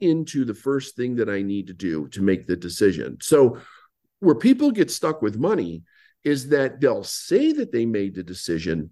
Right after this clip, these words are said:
but then they're not doing anything different, because different would require that they get uncomfortable, right?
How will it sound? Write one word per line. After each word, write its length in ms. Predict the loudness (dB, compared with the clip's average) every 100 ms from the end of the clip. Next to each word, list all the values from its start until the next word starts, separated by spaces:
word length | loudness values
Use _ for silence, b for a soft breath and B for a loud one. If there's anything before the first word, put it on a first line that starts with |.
| 0
but 160 | 0 6
then 200 | 6 6
they're 140 | 6
not 360 | 6 4 4 0 _ -20 -20 _
doing 340 | 2 6 6 4
anything 540 | 0 0 -2 -2 0 0
different, 500 | -2 -2 -4 -10 -12 _ b b b
because 360 | 0 4 2 2
different 580 | 2 4 4 4 4
would 180 | 4 2 0 0
require 580 | 2 2 0 0 2 0
that 180 | 0 -2
they 140 | -2
get 200 | 0 0
uncomfortable, 800 | -2 -4 -6 -6 -6 -10 -10 -10
right? 300 | -4 -2 -2